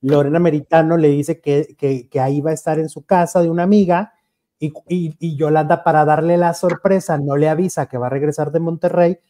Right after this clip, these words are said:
y llega y, y Lorena ya andaba jijiji jojojo en Valle de Bravo. Entonces,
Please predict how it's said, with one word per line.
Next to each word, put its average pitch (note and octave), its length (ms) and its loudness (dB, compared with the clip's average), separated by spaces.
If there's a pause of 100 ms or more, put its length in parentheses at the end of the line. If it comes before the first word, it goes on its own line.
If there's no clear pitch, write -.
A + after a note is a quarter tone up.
(260)
y E3 200 -2
llega D3+ 340 4
y, D3+ 360 4
y D#3 120 -2
Lorena C#3+ 440 2
ya D3 100 4
andaba D3 300 2
jijiji B2+ 400 -10
jojojo C3 480 -4
en B2+ 260 -4
Valle B2 240 -4
de B2 140 -4
Bravo. G#3 480 2 (420)
Entonces, D3 800 0